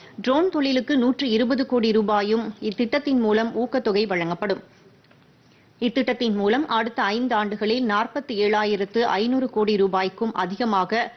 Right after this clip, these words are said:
புதிய முதலீடுகள் கிடைக்கும் என்றும், ஏழு லட்சத்து அறுபதாயிரத்திற்கும் மேற்பட்டோருக்கு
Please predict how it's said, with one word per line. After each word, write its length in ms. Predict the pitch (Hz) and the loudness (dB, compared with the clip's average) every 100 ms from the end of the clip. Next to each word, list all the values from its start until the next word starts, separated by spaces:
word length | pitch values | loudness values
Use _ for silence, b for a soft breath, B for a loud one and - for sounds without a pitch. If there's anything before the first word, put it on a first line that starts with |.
| B B | B B
புதிய 300 | 302 311 349 | -2 0 0
முதலீடுகள் 580 | 247 233 240 226 233 208 | 0 0 0 -2 -2 -2
கிடைக்கும் 420 | 220 220 226 220 | -2 -4 -2 -2
என்றும், 480 | 196 190 233 240 233 202 | -2 -2 -2 -2 -4 -2
ஏழு 340 | 220 285 320 | 0 0 0
லட்சத்து 560 | 262 240 226 233 247 - | -4 -6 -8 -2 -2 0
அறுபதாயிரத்திற்கும் 1000 | 202 220 233 233 220 220 226 214 247 220 | 0 0 0 0 0 -2 -2 -2 -2 0
மேற்பட்டோருக்கு 840 | 202 208 220 - 185 180 - 262 | 0 -2 -6 -2 -2 -2 -2 -2